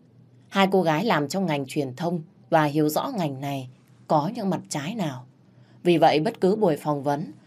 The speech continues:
hay trường hợp khẩn cấp nào cũng được thông báo địa điểm và gửi ghi âm cuộc gọi cho nhau. Hân à, hôm nay mình đi gặp tổng giám đốc của Avener.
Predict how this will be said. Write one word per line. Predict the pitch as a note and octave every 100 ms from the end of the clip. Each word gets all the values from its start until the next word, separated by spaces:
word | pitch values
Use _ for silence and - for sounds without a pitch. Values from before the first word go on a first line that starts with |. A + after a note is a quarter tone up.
| _ -
hay | G#3+
trường | G3+ E3
hợp | C#3+ C#3+
khẩn | - C#3+ B2+
cấp | D#3+ -
nào | E3+ C#3 B2+ - _ _
cũng | - -
được | F3+ C#3+
thông | - E3+ C#3+
báo | C3+ D#3 -
địa | F3 -
điểm | D#3+ C3 - - _ _ _ -
và | D#3+
gửi | C#3 D3 C#3+ B2+
ghi | D#3
âm | D#3+ E3+ E3 -
cuộc | - D#3
gọi | C#3+ B2 -
cho | D#3+
nhau. | D3+ D3+ C#3+ - _ _ _ _ _ _ - _ _ _ _ _ _ _ - - _ _ - _ _ - - _ - _ _
Hân | - F3+
à, | D#3+ C3+ - - _ _ -
hôm | F3+
nay | E3+ D#3+
mình | D#3+ C3+
đi | D#3
gặp | D#3+ D#3
tổng | D#3 C3
giám | D3 D3+
đốc | - -
của |
Avener. | - D3+ D#3 D#3 D#3